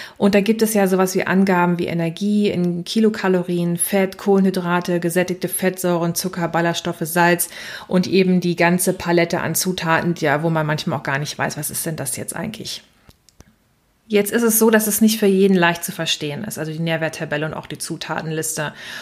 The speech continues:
Und vor allen Dingen ist es auch nicht schnell zu verstehen, wenn du beim Einkaufen in der Mittagspause bist, dir nur schnell was holen willst oder wenn du abends nach der Arbeit <laughs> vollkommen gestresst nach Hause möchtest, dann liest du dir das auch meistens hinten nicht mehr alles durch.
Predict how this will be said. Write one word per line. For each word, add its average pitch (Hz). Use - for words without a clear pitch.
Und 196
vor 196
allen 208
Dingen 220
ist 196
es 190
auch 190
nicht 202
schnell 185
zu 185
verstehen, 180
wenn 170
du 160
beim 160
Einkaufen 175
in 165
der 170
Mittagspause 190
bist, 196
dir 190
nur 180
schnell 180
was 175
holen 185
willst 175
oder 165
wenn 165
du 165
abends 170
nach 170
der 165
Arbeit 175
<laughs> -
vollkommen 185
gestresst 180
nach 170
Hause 190
möchtest, 175
dann 185
liest 185
du 190
dir 175
das 165
auch 170
meistens 165
hinten 160
nicht 160
mehr 156
alles 147
durch. -